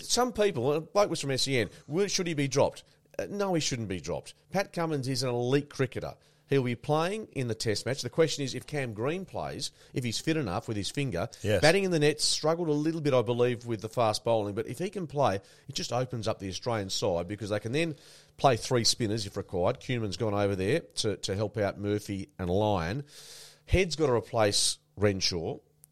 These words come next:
Speaker 1: in that lineup. I mean, Hanscom, I'm not sure Hanscom's a test player, but over there I think they'll, they'll persist with him. Uh, Warner will definitely play, but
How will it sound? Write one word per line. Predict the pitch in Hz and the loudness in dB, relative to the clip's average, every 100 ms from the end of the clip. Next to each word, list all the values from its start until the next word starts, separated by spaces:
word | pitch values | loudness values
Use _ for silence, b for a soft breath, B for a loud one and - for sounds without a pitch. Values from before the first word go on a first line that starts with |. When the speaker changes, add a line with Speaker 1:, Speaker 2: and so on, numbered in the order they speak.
| - | -4
Speaker 1:
in | 110 | -2
that | 92 | -2
lineup. | 90 87 85 127 - | -4 -4 -2 -4 -4
I | 107 | -4
mean, | 107 | -2
Hanscom, | 156 165 - 101 92 _ | 0 -2 -4 -8 -12 _
I'm | 117 135 | -6 -4
not | 127 | -4
sure | 101 | -4
Hanscom's | 87 85 - 87 80 | -6 -6 -8 -8 -10
a | |
test | - - - | -8 -8 -2
player, | 98 95 | 0 0
but | 98 | 0
over | 98 | -2
there | 92 95 | -2 -4
I | |
think | 92 101 - | -4 -8 -6
they'll, | 92 | -6
they'll | 87 87 | -4 -8
persist | 98 - 98 - | -6 -6 -6 -6
with | 85 | -8
him. | 98 90 B - | -8 -10 B -10
Uh, | - | 0
Warner | 127 143 135 | 4 6 6
will | 107 | 4
definitely | 101 98 98 87 | 0 -2 -4 -4
play, | 101 95 | -2 0
but | 101 98 | -2 -6